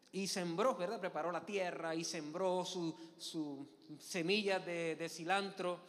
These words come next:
y, y estaba, ¿verdad? Expectante, y le echaba agua y toda la semana iba a ver y no había cilantro en el huerto.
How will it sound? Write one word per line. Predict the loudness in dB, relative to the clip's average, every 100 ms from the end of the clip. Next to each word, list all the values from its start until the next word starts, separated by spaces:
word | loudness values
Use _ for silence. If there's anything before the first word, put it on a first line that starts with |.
| -18 -20 -8
y, | -6 -2 -2
y | 0 0
estaba, | 2 4 4
¿verdad? | 4 2
Expectante, | 2 -2 2 2 2 -2
y | -2
le |
echaba | 0 2 4 6 4
agua | 2 0 0
y | 0
toda | -2 2 2 0 -4 -6
la | 0 0
semana | 0 0 2 4
iba | 4 4 4
a | 6
ver | 6 4 2
y |
no | 0 0
había | 0 0
cilantro | 0 0 -2 -4 -6
en |
el | -6
huerto. | -8 -10